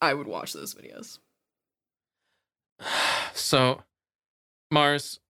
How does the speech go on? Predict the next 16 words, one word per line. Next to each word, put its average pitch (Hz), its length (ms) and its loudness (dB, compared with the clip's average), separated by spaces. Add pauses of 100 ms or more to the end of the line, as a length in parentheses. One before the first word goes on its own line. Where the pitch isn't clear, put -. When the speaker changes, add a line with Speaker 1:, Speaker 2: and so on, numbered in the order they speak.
(280)
Speaker 2:
do 165 120 2
you 180 60 6
remember 214 220 2
one 131 220 2
day 110 400 2
you 113 160 -4
were, 110 160 0
like, 110 240 2
feeling 104 500 0
bad 90 440 2 (760)
about, 110 440 4
like, 104 280 0
"Are 123 160 4
we 135 100 0
doing 143 300 2
okay?" 92 520 0